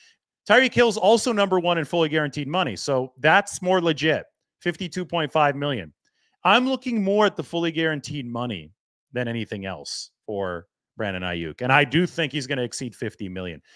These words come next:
I'm very curious to see where Justin Jefferson is gonna be. But g-, guess what? Jefferson missed a lot of time due to injuries this past season.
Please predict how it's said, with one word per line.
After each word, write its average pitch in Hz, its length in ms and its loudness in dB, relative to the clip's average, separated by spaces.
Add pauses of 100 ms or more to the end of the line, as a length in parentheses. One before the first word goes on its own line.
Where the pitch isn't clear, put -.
(180)
I'm 139 180 2
very 156 240 6
curious 156 360 0
to 139 100 -8
see 147 160 -6
where 131 140 -2
Justin 120 360 -4
Jefferson 107 460 -6
is 92 140 -12
gonna 90 180 -6
be. 78 180 -10 (300)
But 147 160 4 (240)
g-, 156 100 -10
guess 190 320 4
what? 214 220 4
Jefferson 185 500 0
missed 180 200 -2
a 170 40 2
lot 160 220 4
of 175 80 -4
time 151 380 0 (120)
due 139 120 0
to 139 60 2
injuries 135 380 -2
this 123 160 -4
past 120 320 0
season. 104 400 -6